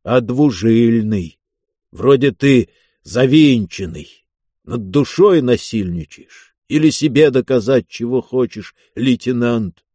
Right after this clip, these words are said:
"Пошли, ерунду говорите, Рубин, ерунду. Пошли, да, пошли, надо идти, нельзя ждать, надо идти". "Не поимей обиду, лейтенант. Иду я".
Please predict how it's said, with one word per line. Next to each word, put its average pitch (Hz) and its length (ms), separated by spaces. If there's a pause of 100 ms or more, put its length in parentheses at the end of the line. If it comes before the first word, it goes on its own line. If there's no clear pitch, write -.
(1160)
"Пошли, 120 680 (180)
ерунду 135 640
говорите, 120 520
Рубин, 104 440 (600)
ерунду. 120 680 (460)
Пошли, 123 540 (460)
да, 110 380
пошли, 113 500 (300)
надо 147 400
идти, 95 520 (180)
нельзя 135 500
ждать, 92 400
надо 139 360 (120)
идти". 113 580 (800)
"Не 123 240
поимей 139 760
обиду, 117 500
лейтенант. 73 880 (500)
Иду 123 440
я". 80 260